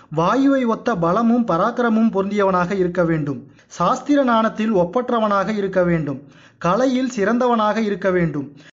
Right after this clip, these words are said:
என நலாயினி ஐந்து அம்சங்களையும் ஒருங்கே கேட்காமல் ஐந்து அம்சங்களையும் தனித்தனியாக கேட்டதால் சிவபெருமான் ஒவ்வொரு முறையும் வரமளித்தார்.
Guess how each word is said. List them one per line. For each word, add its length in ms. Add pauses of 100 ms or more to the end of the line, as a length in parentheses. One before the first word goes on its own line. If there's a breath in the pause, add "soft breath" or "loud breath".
(100)
என 180
நலாயினி 540
ஐந்து 360
அம்சங்களையும் 680
ஒருங்கே 360
கேட்காமல் 720
ஐந்து 400
அம்சங்களையும் 560
தனித்தனியாக 680
கேட்டதால் 540 (240 loud breath)
சிவபெருமான் 680
ஒவ்வொரு 360
முறையும் 400
வரமளித்தார். 600